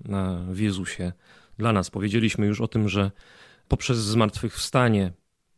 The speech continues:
e, dosięga nas Boże miłosierdzie, odpuszczenie grzechów.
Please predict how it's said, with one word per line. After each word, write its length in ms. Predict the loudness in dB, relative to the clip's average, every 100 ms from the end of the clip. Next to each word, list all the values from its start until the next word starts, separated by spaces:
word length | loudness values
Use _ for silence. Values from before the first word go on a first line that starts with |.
| -20 -16 -8
e, 260 | -6 -4 -4 -6
dosięga 840 | -10 -4 0 2 4 6 6 4
nas 440 | 2 0 -2 -10 -18 _ _
Boże 300 | -2 0 2
miłosierdzie, 640 | 2 2 0 -2 -2 -2 -2
odpuszczenie 520 | -4 -10 -6 -2 -2
grzechów. 440 | -2 -4 -8 -14